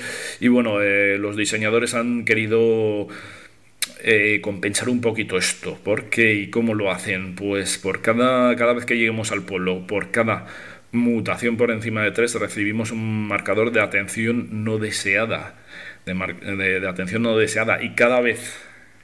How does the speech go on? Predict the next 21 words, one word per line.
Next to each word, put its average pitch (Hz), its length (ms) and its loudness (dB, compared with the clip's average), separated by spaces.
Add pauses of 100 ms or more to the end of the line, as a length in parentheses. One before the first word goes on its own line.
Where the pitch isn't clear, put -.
(120)
que 101 120 -4
ganemos 107 480 0
dinero, 98 380 -2 (1700)
eh, 90 420 0
mediante 90 380 -4
el 90 80 -8
juego 107 240 -2
vamos 98 260 -4
a 90 60 -4
ganar 90 280 -2
otro. 92 300 -4 (720)
Est-, - 380 -6
en 104 140 -2
otras 92 220 -4
palabras, 95 460 -2
estamos 101 360 -6
dando 101 240 0
el 90 100 -2
cante 95 420 -2
y 98 60 -8
estamos 98 500 -4